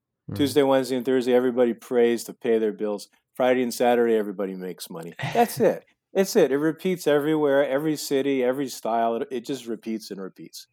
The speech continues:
Speaker 2: If there are some restaurants that are busy seven nights a week, God bless them. But generally, it's lose money, break even, make money. With the make money part out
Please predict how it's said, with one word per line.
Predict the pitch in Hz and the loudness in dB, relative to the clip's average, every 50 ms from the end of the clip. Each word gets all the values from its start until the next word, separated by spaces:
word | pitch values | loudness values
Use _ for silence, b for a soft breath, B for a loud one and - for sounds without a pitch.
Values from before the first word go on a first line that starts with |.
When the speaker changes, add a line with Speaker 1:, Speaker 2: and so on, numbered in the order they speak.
| _ _ _ - | _ _ _ -4
Speaker 2:
If | 151 147 | -4 -2
there | - 175 170 | 0 0 0
are | 151 | 0
some | - - 190 180 165 | 0 0 0 2 2
restaurants | 160 151 147 - 151 139 131 - | 0 0 0 -2 -4 -6 -4 -6
that | 139 123 | -6 -6
are | 123 | -6
busy | 110 123 123 120 120 110 | -4 -4 -6 -4 -6 -8
seven | - - 120 113 117 110 | -4 -4 -4 -4 -4 -6
nights | 110 107 107 107 - | -6 -8 -8 -10 -10
a | 107 | -10
week, | 104 107 107 101 101 _ _ _ _ _ _ _ _ _ _ _ _ _ _ _ - | -8 -8 -8 -8 -10 _ _ _ _ _ _ _ _ _ _ _ _ _ _ _ -8
God | 120 107 104 98 | -6 -6 -6 -6
bless | 98 92 82 - - | -8 -12 -12 -12 -16
them. | - - _ _ _ - | -18 -20 _ _ _ -6
But | 110 104 101 - _ | -4 -4 -4 -8 _
generally, | - - 127 135 139 135 135 131 127 123 123 120 113 - _ _ _ _ - | -4 -2 -2 -2 0 0 -2 0 0 2 0 0 -2 -6 _ _ _ _ -10
it's | 113 110 - - - - - _ | -10 -10 -10 -10 -14 -14 -16 _
lose | - 131 151 151 143 127 | -4 -2 0 0 0 0
money, | 139 135 131 127 127 120 | -2 -2 0 0 -2 -2
break | 101 113 113 113 110 - | -2 0 0 0 0 -2
even, | 113 113 110 104 110 107 107 104 - _ _ | -4 -4 -4 -4 -4 -6 -6 -8 -12 _ _
make | - 123 101 98 95 - | -12 -8 -8 -8 -8 -10
money. | 92 90 92 92 87 _ _ _ _ _ _ _ _ _ _ _ - | -14 -14 -12 -14 -14 _ _ _ _ _ _ _ _ _ _ _ -6
With | 123 127 117 - | -6 -6 -2 -2
the | - | -2
make | 107 117 123 131 143 165 185 180 - | -2 -2 -4 -2 0 0 0 0 -2
money | 139 135 127 120 117 113 | -2 -2 -2 0 0 -2
part | 107 - - 113 107 107 107 | -4 -4 -2 0 0 2 2
out | 104 101 101 98 95 | 0 -2 -4 -4 -10